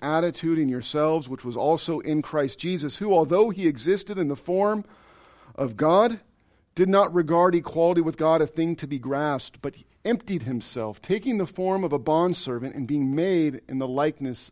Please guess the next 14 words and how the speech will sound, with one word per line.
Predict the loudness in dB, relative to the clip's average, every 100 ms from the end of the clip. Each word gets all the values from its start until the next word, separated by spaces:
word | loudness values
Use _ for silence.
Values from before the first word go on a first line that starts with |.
| -14
of | -8
men." | -4 -2 -2 -4 -10 _ _ _ _ _ _ _ _ _ _ _ _ _ -20 -20 _ -20 -20 -20 _
The | 4 4
example | 6 6 6 6 2 2 -4
that | -4
he | -2 4
gives | 8 8
them, | 8 0
or |
where | 2 2
he | 0 -2
points | -6 -2 -2 -2 -2
them, | -2 0 -2 0
is | 2 2 2